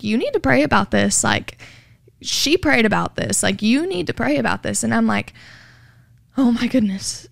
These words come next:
Um, and so learning to pray about it and to actually, like I said, I put my faith and, like,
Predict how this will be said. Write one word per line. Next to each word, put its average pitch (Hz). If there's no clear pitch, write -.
Um, 220
and 254
so 247
learning 269
to 277
pray 240
about 220
it 214
and 214
to 208
actually, 202
like 202
I 320
said, 277
I 220
put 240
my 233
faith 240
and, 226
like, 202